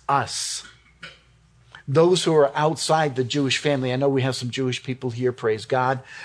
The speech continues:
but outside of that, we have been invited in. Nineteen eighty-nine, I'm in a parking lot in, um, San Clemente, I think.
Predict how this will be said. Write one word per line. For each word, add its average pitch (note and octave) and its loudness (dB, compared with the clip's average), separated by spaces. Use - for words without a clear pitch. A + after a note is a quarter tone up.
but F#3 4
outside D3+ -2
of B2 -6
that, A#2 -2
we E3+ 4
have E3 2
been A2+ -2
invited C#3 2
in. F#2+ -2
Nineteen F3 0
eighty-nine, C#3+ 0
I'm A#2+ -4
in C3+ -8
a C3 -2
parking E3+ -2
lot A#2+ -2
in, B2+ -4
um, A#2 0
San E3 -2
Clemente, C3+ -4
I G#2 -8
think. - -20